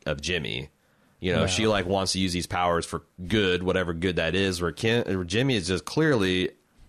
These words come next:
Speaker 1: indiscriminate in his use of that. And it doesn't matter
Speaker 2: Yeah.
Speaker 1: uh, if there is a better, longer legal w-, way to do it. He always takes a shortcut, and it doesn't matter what your, his,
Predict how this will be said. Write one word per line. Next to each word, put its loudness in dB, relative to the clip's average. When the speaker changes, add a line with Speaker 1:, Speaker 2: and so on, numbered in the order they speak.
Speaker 1:
indiscriminate 0
in 0
his -2
use 0
of -4
that. -2
And -2
it 0
doesn't 0
matter 0
Speaker 2:
Yeah. -2
Speaker 1:
uh, 2
if 0
there 2
is 0
a 2
better, 2
longer 2
legal 4
w-, -2
way 4
to 4
do 4
it. 2
He 2
always 4
takes 0
a -4
shortcut, 0
and 2
it 0
doesn't 2
matter 2
what 2
your, 2
his, 0